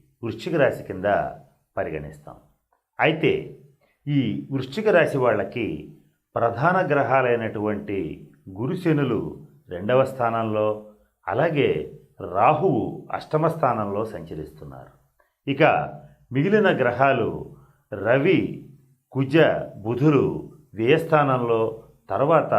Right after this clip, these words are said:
లగ్నంలో సంచారం చేయటం అనేటువంటిది ఈ నవంబర్ రాశి ఫలాలని నిర్దేశిస్తోంది. అయితే ఈ వృశ్చిక రాశి వాళ్ళకి ఈ మాసంలో కొంత,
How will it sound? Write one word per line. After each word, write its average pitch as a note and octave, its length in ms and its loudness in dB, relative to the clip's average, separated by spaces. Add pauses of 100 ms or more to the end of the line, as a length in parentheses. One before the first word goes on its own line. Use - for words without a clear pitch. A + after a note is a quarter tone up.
(480)
లగ్నంలో G2 880 -2 (460)
సంచారం C3+ 420 2
చేయటం G2 340 -6
అనేటువంటిది F2+ 920 -8 (220)
ఈ A2 100 -2
నవంబర్ A2 520 -2
రాశి G2 300 -2
ఫలాలని F2 760 -8 (380)
నిర్దేశిస్తోంది. D#2 840 -12 (580)
అయితే D3 540 0 (420)
ఈ C#3+ 100 2
వృశ్చిక - 480 -4
రాశి D#3 300 4
వాళ్ళకి A#2 800 -2 (320)
ఈ B2+ 180 0
మాసంలో A2 880 -2 (340)
కొంత, C#3 260 -2